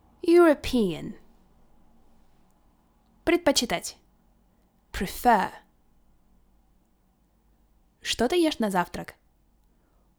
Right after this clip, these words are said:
What do you have for breakfast? Я ем яйца на завтрак.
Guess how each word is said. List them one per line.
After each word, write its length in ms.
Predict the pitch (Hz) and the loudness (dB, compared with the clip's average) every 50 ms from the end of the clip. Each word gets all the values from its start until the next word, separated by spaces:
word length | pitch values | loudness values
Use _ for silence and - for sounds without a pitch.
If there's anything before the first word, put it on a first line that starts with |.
| _ - | _ -8
What 160 | 381 381 - | -8 -6 -2
do 100 | - 320 | 0 2
you 100 | 294 269 | 2 2
have 280 | 233 233 208 190 - - | 2 2 0 -2 -2 -4
for 100 | 202 190 | -6 -6
breakfast? 840 | 180 196 208 - - - - 170 156 - - - - - - - - _ _ _ _ _ _ _ _ _ _ _ _ _ _ _ _ _ _ _ _ _ _ _ _ _ _ _ _ _ _ _ _ _ _ _ _ _ _ | -4 -2 -4 -4 -6 -8 -8 -8 -6 -2 0 0 0 0 -2 -8 -14 _ _ _ _ _ _ _ _ _ _ _ _ _ _ _ _ _ _ _ _ _ _ _ _ _ _ _ _ _ _ _ _ _ _ _ _ _ _
Я 140 | - 285 311 | 0 2 2
ем 180 | 320 285 240 214 | 4 4 4 2
яйца 320 | 196 196 196 196 - 196 | 2 0 -2 -2 -2 -4
на 100 | 180 170 | -4 -4
завтрак. 460 | 160 165 156 - - - - - - | -4 -6 -6 -8 -10 -16 -16 -18 -20